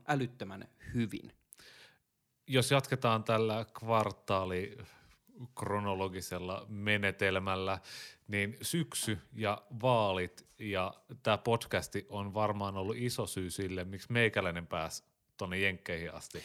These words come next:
Speaker 1: Se oli huikeeta, siis
Speaker 2: seuraamaan noita vaaleja. Ihan voin sanoa, että on
Speaker 1: Huhhuh.
Speaker 2: puhtaasti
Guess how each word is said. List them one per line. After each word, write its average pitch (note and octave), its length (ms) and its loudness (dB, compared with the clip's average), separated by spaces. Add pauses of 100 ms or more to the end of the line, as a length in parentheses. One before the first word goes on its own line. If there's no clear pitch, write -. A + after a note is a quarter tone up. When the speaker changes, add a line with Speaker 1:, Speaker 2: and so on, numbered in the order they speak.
(100)
Speaker 1:
Se - 160 8
oli E3 160 10
huikeeta, C3 600 6
siis A#2+ 340 4 (160)
Speaker 2:
seuraamaan G2 640 4
noita F#2 180 -6
vaaleja. G2 340 4
Ihan B2 220 6
voin A#2 160 4
sanoa, D3+ 300 6
että - 140 2
on A2+ 60 8
Speaker 1:
Huhhuh. G#2+ 120 0
Speaker 2:
puhtaasti G2+ 600 -4